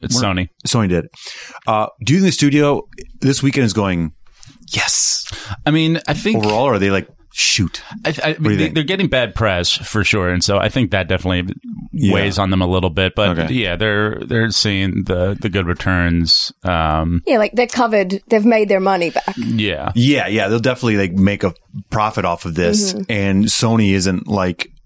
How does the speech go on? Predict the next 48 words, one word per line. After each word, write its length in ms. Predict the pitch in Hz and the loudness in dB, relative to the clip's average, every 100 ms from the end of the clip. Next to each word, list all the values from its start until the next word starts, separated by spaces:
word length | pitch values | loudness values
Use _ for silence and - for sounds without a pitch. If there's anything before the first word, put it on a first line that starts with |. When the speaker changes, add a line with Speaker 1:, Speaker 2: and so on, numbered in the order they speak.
| _ _ - - - - _ _ _ - | _ _ -16 -16 -20 -20 _ _ _ -6
Speaker 2:
they're 200 | 107 110 | -2 0
not 180 | 127 117 | 0 0
a, 160 | 90 - _ - - - _ _ _ _ _ _ | -2 -6 _ -16 -16 -18 _ _ _ _ _ _
you, 300 | - 101 113 117 | 0 2 2 2
they're 200 | 123 131 | 0 2
not 160 | 135 | 2
a, 200 | 113 92 - _ _ - | 0 -2 -8 _ _ -2
they're 120 | 143 | -2
a 40 | |
publicly 400 | - 156 143 113 | 0 0 0 0
owned 160 | 92 87 | 0 0
company, 280 | 92 85 90 | -2 0 0
right? 120 | 98 | 0
But 100 | 101 | 0
they're 180 | 117 120 | 0 0
a, 140 | 95 - | -2 -6
they're 180 | 110 120 | -4 0
not 160 | 123 101 | 0 0
a 40 | |
U 240 | 92 95 | 2 2
S 140 | 95 - | 2 0
based 300 | 107 101 - | -2 -2 -2
company 340 | 98 90 90 | -2 0 2
anyways, 540 | 101 120 82 90 104 - - | 4 2 2 0 -2 -6 -6
right? 340 | 90 156 190 - - - - - - - - | -2 0 -2 -10 -20 -20 -20 -14 -12 -12 -10
Speaker 1:
I 120 | - | -4
don't 100 | 80 | -2
know. 60 | - | 0
Speaker 3:
I 60 | 226 | 0
don't 160 | 214 | 2
know. 400 | 190 247 233 156 | 2 2 0 -2
Speaker 2:
I 80 | - | -2
don't 100 | 135 | 2
know 120 | 127 | 4
either, 200 | 143 117 90 | 4 2 0
but, 120 | 98 | 0
like, 160 | 98 98 | 0 0
if 180 | 139 - | -2 2
not, 360 | 110 123 95 - _ _ _ _ - | 2 0 -4 -8 _ _ _ _ 0
they'd 140 | 113 | 2
even 140 | 120 | 4
Speaker 1:
No, 180 | 92 87 | 2 0
I 180 | 92 - | -2 -2
Speaker 2:
care 120 | 131 | 0
Speaker 1:
don't 80 | 131 | 2
think 80 | 127 | 2
Speaker 2:
even, 300 | 127 135 | 2 2
Speaker 1:
so. 60 | 127 | 0